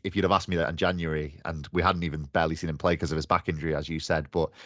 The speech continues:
yeah, with a little bit of recency bias, I do feel like he was a, a really important signing.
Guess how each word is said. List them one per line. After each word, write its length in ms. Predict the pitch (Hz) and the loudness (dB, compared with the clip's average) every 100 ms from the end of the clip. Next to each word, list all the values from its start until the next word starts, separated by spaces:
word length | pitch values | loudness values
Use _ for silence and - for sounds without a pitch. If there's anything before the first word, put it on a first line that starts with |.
| - - - | -20 -16 2
yeah, 240 | 123 113 | 6 8
with 160 | 107 117 | 6 6
a 60 | |
little 160 | 131 113 | 6 8
bit 120 | 101 | 6
of 80 | 95 | 6
recency 340 | 90 - 85 | 2 0 -4
bias, 360 | 92 85 82 80 | 2 4 4 2
I 40 | |
do 160 | 82 92 | 0 0
feel 180 | - 85 | 2 2
like 180 | 78 78 | 2 0
he 140 | 82 | -2
was 160 | 78 73 | 0 0
a, 280 | 78 73 - | 2 0 -2
a 60 | 80 | 2
really 220 | 82 78 | 2 2
important 360 | 73 80 64 | 2 0 0
signing. 340 | - 76 76 | 0 0 -2